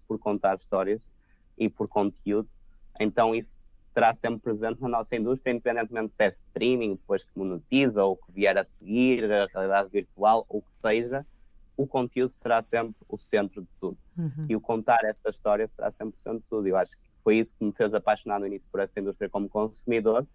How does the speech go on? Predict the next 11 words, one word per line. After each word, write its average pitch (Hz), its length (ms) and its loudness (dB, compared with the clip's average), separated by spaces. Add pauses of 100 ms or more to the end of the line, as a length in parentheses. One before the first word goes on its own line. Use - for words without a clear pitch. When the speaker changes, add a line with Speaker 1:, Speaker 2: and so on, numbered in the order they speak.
(320)
Speaker 1:
e - 80 -2
é 110 100 4
isso 113 200 -4
que 117 80 -8
me 110 160 -6
continua 107 460 0
a - 20 6
apaixonar 110 560 0
nessa 107 320 -4
indústria 107 380 -4
como 110 420 -8